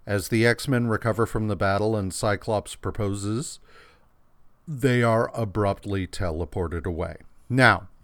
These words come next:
uh, in this issue, when Jean is with her family,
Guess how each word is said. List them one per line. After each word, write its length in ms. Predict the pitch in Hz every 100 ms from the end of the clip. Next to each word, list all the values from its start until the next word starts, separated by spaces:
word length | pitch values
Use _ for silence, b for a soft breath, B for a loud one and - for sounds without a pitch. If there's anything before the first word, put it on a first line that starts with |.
| - - - - - - - - - - - - - - - b b b b b b
uh, 500 | 117 113 110 104 107 - 151
in 200 | 165 185
this 220 | 156 -
issue, 560 | 127 - 123 113 113 -
when 340 | 101 107 104 90
Jean 340 | 104 113 113
is 180 | 98 95
with 200 | 98 -
her 120 | 95
family, 560 | - 90 90 90 87